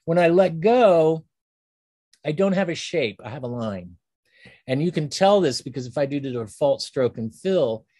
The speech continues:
you can see that it's a line because the fill,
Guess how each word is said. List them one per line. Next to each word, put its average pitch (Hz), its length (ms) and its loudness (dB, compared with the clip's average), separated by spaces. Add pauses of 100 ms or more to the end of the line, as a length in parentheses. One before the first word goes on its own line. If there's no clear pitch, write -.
(240)
you 165 120 -8
can 165 200 -4
see 277 480 0
that 147 480 2 (580)
it's 175 240 0
a 170 60 6
line 147 840 0 (420)
because 160 960 2 (100)
the 139 600 -4 (440)
fill, 131 920 2